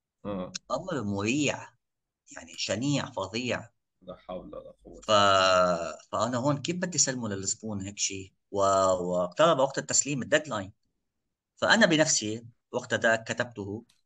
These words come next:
Speaker 2: وأذكر ردة فعل الزبون: "ما هذا يا إلهي؟ ما هذا النص المذهل؟" آه،
Speaker 1: أكيد
Speaker 2: ف-، وأنا
Speaker 1: احترافي
Speaker 2: ش-،
Speaker 1: يعني.
Speaker 2: إيه،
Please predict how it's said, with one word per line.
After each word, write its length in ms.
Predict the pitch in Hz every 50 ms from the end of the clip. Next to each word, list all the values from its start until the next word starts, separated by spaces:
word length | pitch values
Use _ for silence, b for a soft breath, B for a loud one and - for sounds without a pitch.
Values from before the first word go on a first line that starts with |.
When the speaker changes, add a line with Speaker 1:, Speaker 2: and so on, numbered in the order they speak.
| _ _ _ _ _ _ _ -
Speaker 2:
وأذكر 380 | 113 120 123 143 - - 160 151 143 131 127 127 120 113 113 113 110 110 110 117
ردة 180 | 127 147 143 147
فعل 240 | 139 - 147 147 143
الزبون: 500 | 120 - - - 143 143 139 120 120 - -
"ما 320 | - 190 226 226 196 220 233
هذا 180 | 214 208 196
يا 180 | 170 180 202 214
إلهي؟ 500 | 202 190 185 208 233 247 196 165 165 165
ما 400 | 170 214 240 254 226 202 208 220
هذا 160 | 226 226 220
النص 340 | 214 208 226 233 - - -
المذهل؟" 520 | 202 190 208 233 233 202 180 180 170 - - B B B B B B _ _ _ _ _ _ -
آه، 580 | - 139 135 127 131 123 - - - - - - _ _ _ _ -
Speaker 1:
أكيد 300 | 127 - - 170 175 123
Speaker 2:
ف-، 0 |
وأنا 400 | - - 104 - - - 131 131
Speaker 1:
احترافي 180 | 139 - -
Speaker 2:
ش-، 80 | 151 -
Speaker 1:
يعني. 340 | 92 87 82 82 80 73 - _ _ _ _ _ _ _ _ _ _ -
Speaker 2:
إيه، 500 | 151 151 165 170 165 170 156 143 - -